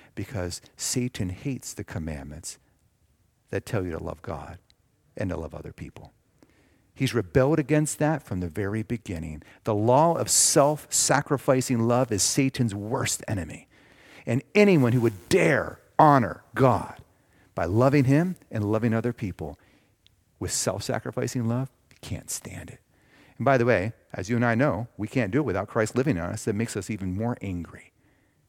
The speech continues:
It makes him even more angry because there's a group of people who've allowed Christ in their hearts.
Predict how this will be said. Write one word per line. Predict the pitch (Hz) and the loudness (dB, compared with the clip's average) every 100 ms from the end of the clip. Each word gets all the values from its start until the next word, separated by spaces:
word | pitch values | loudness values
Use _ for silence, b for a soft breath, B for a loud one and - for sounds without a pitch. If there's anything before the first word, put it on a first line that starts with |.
| - | -4
It | |
makes | 123 131 - | 0 0 2
him | 123 | 2
even | 120 113 | 4 2
more | 123 | 2
angry | 131 87 87 | 0 -2 -4
because | 110 95 | -4 -2
there's | 117 | -2
a | 110 | -2
group | 110 120 | -4 -4
of | 160 - | -8 -8
people | 165 143 76 76 B | -10 -8 -10 -10 B
who've | - | -8
allowed | 95 98 101 - | -4 -4 -4 -8
Christ | - - - 110 | -10 -8 -8 -8
in | |
their | 95 92 | -10 -12
hearts. | 131 - - - | -14 -18 -16 -14